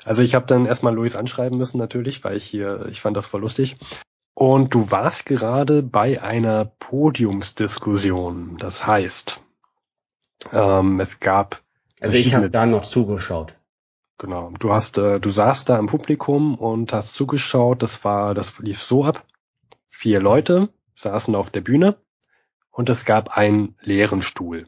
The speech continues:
Speaker 2: Der heiße Stuhl wurde der
Speaker 1: Der
Speaker 2: genannt.
Speaker 1: heiße Stuhl. Ah, der wurde sogar heißer Stuhl genannt. Und, ähm, es gab immer ein Thema, über das fünf Minuten geredet wurde. Bevor das Thema angesprochen wurde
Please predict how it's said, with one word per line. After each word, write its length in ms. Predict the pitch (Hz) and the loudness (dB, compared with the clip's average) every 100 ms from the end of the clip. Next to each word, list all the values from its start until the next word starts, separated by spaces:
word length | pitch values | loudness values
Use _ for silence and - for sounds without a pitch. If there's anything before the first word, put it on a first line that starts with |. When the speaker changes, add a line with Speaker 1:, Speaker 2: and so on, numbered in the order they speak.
| _ | _
Speaker 2:
Der 180 | 113 98 | 0 2
heiße 300 | 98 107 - | 4 2 0
Stuhl 340 | - 92 85 80 | -4 -2 -2 -2
wurde 200 | 87 90 | -2 0
der 160 | 80 | 0
Speaker 1:
Der 100 | 80 | 0
Speaker 2:
genannt. 160 | 82 82 | -4 -4
Speaker 1:
heiße 280 | 92 90 85 | -6 -8 -14
Stuhl. 220 | - 90 | -14 -10
Ah, 200 | 120 120 | -6 -4
der 120 | 95 | -4
wurde 200 | 101 104 | -4 -4
sogar 220 | 95 98 | -4 -6
heißer 220 | 95 95 95 | -6 -8 -8
Stuhl 200 | - 95 | -8 -8
genannt. 180 | 95 - | -12 -2
Und, 480 | 131 135 135 139 - | 2 4 4 2 0
ähm, 320 | 135 131 131 | 2 2 2
es 120 | 123 | 2
gab 200 | - 127 | 2 0
immer 200 | 127 131 | 2 2
ein 200 | 104 107 | 2 -4
Thema, 480 | - 135 151 160 156 123 | -6 -2 2 2 0 -4
über 180 | 123 120 | -2 0
das 180 | 117 - | 0 2
fünf 280 | 139 135 | 0 2
Minuten 280 | 127 123 120 | 0 0 0
geredet 500 | 104 92 101 135 - | -4 -2 -2 -4 -4
wurde. 220 | 139 190 226 _ _ _ _ _ | -2 -2 -2 _ _ _ _ _
Bevor 280 | - - 135 | -6 2 4
das 200 | 131 - | 2 0
Thema 280 | - 120 107 | 2 2 4
angesprochen 680 | 127 175 - 151 147 151 135 | 2 -2 -2 -2 0 0 0
wurde 380 | 139 147 160 | 0 0 -2